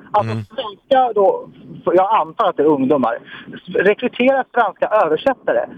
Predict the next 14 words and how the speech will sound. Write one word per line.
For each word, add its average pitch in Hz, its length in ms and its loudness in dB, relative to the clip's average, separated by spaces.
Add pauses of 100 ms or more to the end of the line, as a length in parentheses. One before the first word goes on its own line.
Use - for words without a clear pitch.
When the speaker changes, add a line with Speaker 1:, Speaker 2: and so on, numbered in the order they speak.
(320)
Speaker 1:
för 269 200 0
att 202 240 -2
Speaker 2:
Mm. 170 180 -8
Speaker 1:
just - 200 -6 (320)
få 254 200 4
den 247 220 -6
här 226 480 0
Speaker 2:
<clears throat> - 0 -
Speaker 1:
personliga 190 540 2
touchen - 520 -4 (380)
och 196 240 2 (200)
använda 233 540 2
ett 220 100 -4 (120)
språk 226 320 2